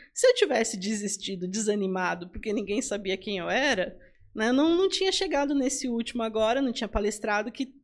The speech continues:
praticamente metade das pessoas me conheciam. Então, assim, e muitas viraram meus seguidores,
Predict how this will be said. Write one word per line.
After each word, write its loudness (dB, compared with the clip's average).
praticamente 2
metade 0
das -2
pessoas -2
me 2
conheciam. -4
Então, -2
assim, -2
e -2
muitas 4
viraram -2
meus -2
seguidores, -4